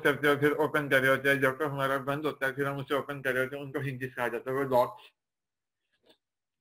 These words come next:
जिनके through screen आपकी open होती है और बंद हो रही होती है।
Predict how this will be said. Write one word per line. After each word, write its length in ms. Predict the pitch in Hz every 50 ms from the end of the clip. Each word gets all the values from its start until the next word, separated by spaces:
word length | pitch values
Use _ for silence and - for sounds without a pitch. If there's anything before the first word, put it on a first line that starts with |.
| _ _ _ _ _ _ _ _ _ _ _ -
जिनके 300 | 131 143 165 160 156 170
through 300 | 165 139 151 156 160 156
screen 320 | - - 151 143 151 156 156
आपकी 220 | 147 139 143 156
open 260 | 147 131 123 147 156
होती 240 | 143 139 127 131 143
है 60 | 143
और 60 | 139
बंद 220 | 131 135 135 139 131
हो 60 | 123
रही 120 | 113 117
होती 200 | 113 107 - 107
है। 80 | 98